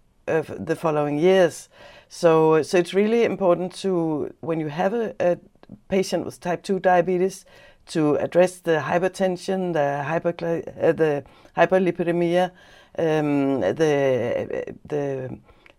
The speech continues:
uh, also, uh,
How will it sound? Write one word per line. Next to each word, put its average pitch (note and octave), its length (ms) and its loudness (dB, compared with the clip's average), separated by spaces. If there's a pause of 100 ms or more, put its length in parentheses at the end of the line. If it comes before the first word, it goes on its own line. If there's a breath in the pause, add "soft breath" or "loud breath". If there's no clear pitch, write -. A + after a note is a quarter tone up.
uh, B2 960 -12
also, C#3+ 580 -4
uh, - 680 -12